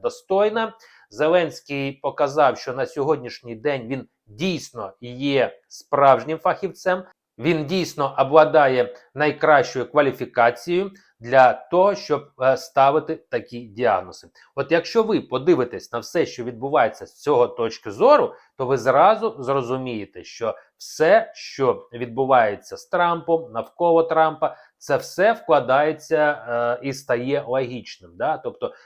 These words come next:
знов-таки, повторюю в мільйонний раз:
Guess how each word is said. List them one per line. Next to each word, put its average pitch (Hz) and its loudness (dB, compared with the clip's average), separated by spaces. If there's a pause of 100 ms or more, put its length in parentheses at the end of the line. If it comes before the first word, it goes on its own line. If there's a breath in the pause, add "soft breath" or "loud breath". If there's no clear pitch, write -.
знов-таки, 123 -2 (100)
повторюю 180 2 (140)
в 117 -10
мільйонний 135 -4
раз: 117 -4